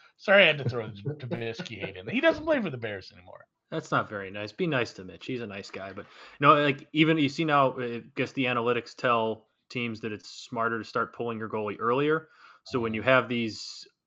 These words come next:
Speaker 2: unders and you have under six and a half and the score is, you know,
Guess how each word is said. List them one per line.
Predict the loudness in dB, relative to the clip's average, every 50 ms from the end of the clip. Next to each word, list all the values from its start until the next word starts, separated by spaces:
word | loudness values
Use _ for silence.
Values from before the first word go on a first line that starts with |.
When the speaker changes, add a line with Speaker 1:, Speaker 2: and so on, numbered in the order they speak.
| _ 0
Speaker 2:
unders | 0 0 2 2 0 0 0 0 -2 -4 -6 -8
and | -8 -6
you | -2 -2
have | -2 -2
under | -2 -4 -4 -4 -6
six | -6 -6 -8 -8 -8 -6 -10
and | -10 -6
a |
half | -2 0 2 2 2 2 0 -6 -20 _ _ _ _ _ _ _ _ _ _ _
and | -6 -6 -4 -4 -4
the | -6 -8
score | -8 -12 -8 -4 0 2 4 4 4 4
is, | 2 -2 -4 -6 -8
you | -8 -6
know, | -4 -4 -6 -6 -10